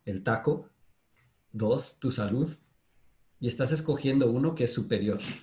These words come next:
¿no? Entonces, en eso consiste al final del día la moral. Eh, creo que lo que le falta también a la modernidad es entender que eso no pasa de forma automática, eh, que no podemos simplemente sentarnos, pensar y ya,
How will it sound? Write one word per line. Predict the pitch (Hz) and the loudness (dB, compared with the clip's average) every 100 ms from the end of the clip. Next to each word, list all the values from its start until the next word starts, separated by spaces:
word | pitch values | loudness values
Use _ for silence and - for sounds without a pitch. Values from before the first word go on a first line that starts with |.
| - _ _ _ | -18 _ _ _
¿no? | 117 147 170 - _ _ - | -6 -6 -8 -16 _ _ -8
Entonces, | 113 131 135 123 | -4 -2 0 2
en | |
eso | 135 180 | 2 2
consiste | 143 123 - | 0 -2 0
al | 143 | 0
final | 139 139 | 2 2
del | 135 | 4
día | 135 | 2
la | 127 | 2
moral. | 120 113 135 143 - - _ _ - | 4 4 4 0 -4 -16 _ _ 0
Eh, | 123 113 - - _ _ _ _ - | 2 2 0 -14 _ _ _ _ -2
creo | 143 151 | 4 4
que | 156 | 4
lo | 139 127 | 2 2
que | 120 | 0
le | 113 | 0
falta | 127 117 127 | 0 -2 0
también | 117 127 | 0 2
a | 120 | 2
la | 117 | 2
modernidad | 110 107 110 110 120 120 | 2 2 2 2 2 0
es | 123 | 0
entender | 113 104 110 107 135 135 | -2 0 2 2 2 0
que | 117 110 107 | -4 -4 -2
eso | 117 160 | -2 2
no | 135 127 | 2 2
pasa | 123 - | 0 -2
de | 107 - | -4 -2
forma | 120 117 | -2 0
automática, | 113 98 113 - 151 165 170 - _ _ _ _ _ | 0 0 -2 -2 -2 -2 -2 -10 _ _ _ _ _
eh, | 104 104 | -10 -8
que | 110 110 | -4 0
no | 127 127 | 2 2
podemos | 123 123 123 | 2 2 2
simplemente | 131 127 127 123 | -2 0 0 0
sentarnos, | 123 107 117 139 147 | -2 -4 -2 -2 -2
pensar | - 110 104 123 120 | 0 0 2 0 2
y | |
ya, | 101 113 160 160 | 2 2 0 -4